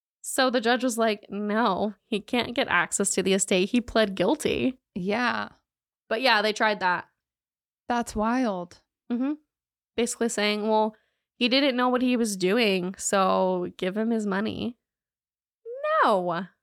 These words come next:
Speaker 2: Yeah.
Speaker 1: It's horrible.
Speaker 2: I, I, yeah, I don't know what to say about that. It's, it's despicable, honestly.
Speaker 1: Mm-hmm.
Speaker 2: I mean, and you're serving forty-five years
Speaker 1: Yeah.
Speaker 2: in prison.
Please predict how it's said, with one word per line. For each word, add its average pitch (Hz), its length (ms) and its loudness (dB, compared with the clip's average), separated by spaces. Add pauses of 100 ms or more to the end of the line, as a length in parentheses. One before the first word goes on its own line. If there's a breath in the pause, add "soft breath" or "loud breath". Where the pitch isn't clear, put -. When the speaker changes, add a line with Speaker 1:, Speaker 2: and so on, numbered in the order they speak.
(640)
Speaker 2:
Yeah. 226 380 2 (580)
Speaker 1:
It's - 80 -20
horrible. 180 480 0
Speaker 2:
I, 226 120 2 (100)
I, 202 540 0
yeah, 196 600 0 (100)
I 208 100 2
don't 214 280 2
know 190 140 2
what 185 140 0
to - 60 -12
say 190 560 -2 (160)
about 175 380 -2
that. 190 440 0
It's, - 500 -6 (480)
it's - 480 0
despicable, 190 1040 -2
honestly. 202 800 0
Speaker 1:
Mm-hmm. - 180 -10
Speaker 2:
I 202 60 -2
mean, 190 440 -2 (120)
and 196 380 2 (320)
you're 220 140 2
serving 233 440 2
forty-five 190 920 0
years 208 360 2
Speaker 1:
Yeah. 214 100 0
Speaker 2:
in 185 300 -4 (500)
prison. 226 640 4